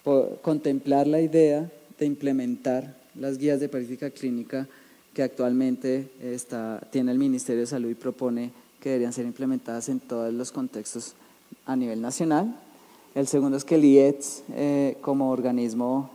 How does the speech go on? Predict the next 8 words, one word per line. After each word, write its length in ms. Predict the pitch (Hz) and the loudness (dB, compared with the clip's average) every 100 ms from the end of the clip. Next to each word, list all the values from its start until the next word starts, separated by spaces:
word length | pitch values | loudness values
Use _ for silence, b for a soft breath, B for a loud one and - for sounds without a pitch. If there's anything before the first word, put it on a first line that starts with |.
| - | 0
generador 600 | 143 139 123 120 117 120 | 2 4 4 4 2 2
de 300 | 131 131 135 | 2 2 2
esa 260 | - 143 | 0 0
evidencia 480 | 143 135 120 120 123 | 2 2 0 -2 -4
científica 640 | 127 127 113 113 113 135 | -4 -4 -6 -10 -6 -4
y, 380 | 135 - 120 117 - | -2 -2 -2 -4 -6
y 420 | 120 113 113 110 113 | -6 -4 -6 -8 0
veedor 580 | 131 123 120 123 127 | 4 6 6 4 2